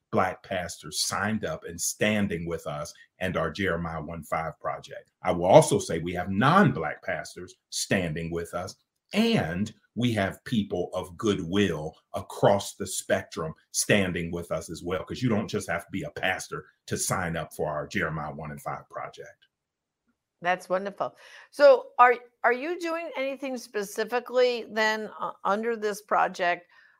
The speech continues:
Speaker 2: uh, to help get out the vote, to help make sure they're registered to vote properly? And then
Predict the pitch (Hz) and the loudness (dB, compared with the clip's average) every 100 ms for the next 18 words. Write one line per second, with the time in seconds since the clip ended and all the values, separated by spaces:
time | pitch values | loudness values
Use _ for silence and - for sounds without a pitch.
0 | _ 202 190 180 - 220 175 175 220 226 | _ 6 6 4 -4 -6 0 4 6 4
1 | 220 - 165 160 190 185 185 190 214 240 | -2 -16 -10 2 2 6 6 6 4 -2
2 | 220 233 233 220 220 190 175 202 185 185 | 2 4 4 2 -2 -6 -2 0 0 0
3 | 180 185 185 - 202 202 202 185 165 156 | -4 -4 -4 0 2 4 2 0 0 2
4 | 185 226 220 226 214 214 214 - 208 202 | 2 0 -8 -8 -2 -2 -2 8 10 10
5 | 202 208 208 202 202 180 185 196 196 | 8 0 2 2 2 0 2 2 2